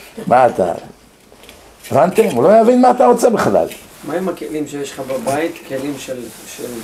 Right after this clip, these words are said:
Speaker 2: שלא של פסח, של כל ה-year round, בו אתה סוגר את זה?
Speaker 1: זה אין בעיה, אמרתי לך, אתה שוטף את זה טוב, טוב, טוב, טוב, טוב,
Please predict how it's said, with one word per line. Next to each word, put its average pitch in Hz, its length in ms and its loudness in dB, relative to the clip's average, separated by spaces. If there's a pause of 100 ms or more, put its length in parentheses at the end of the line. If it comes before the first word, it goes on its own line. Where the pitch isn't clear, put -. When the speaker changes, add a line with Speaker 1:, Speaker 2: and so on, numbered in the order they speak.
Speaker 2:
שלא 139 220 -6
של - 220 -12
פסח, 117 240 -10
של 117 180 -14
כל 139 200 -8
ה-year 135 460 -6
round, 165 300 -6
בו 139 100 -6
אתה 127 140 -6
סוגר 151 380 0
את - 80 -8
זה? 127 260 -10
Speaker 1:
זה 165 320 6
אין 196 120 2
בעיה, 190 400 6
אמרתי 151 240 4
לך, - 80 0
אתה 135 260 2
שוטף 156 420 0
את 139 80 0
זה 143 160 2
טוב, 156 240 2
טוב, 131 220 0
טוב, 104 220 2
טוב, 95 200 2
טוב, 208 440 4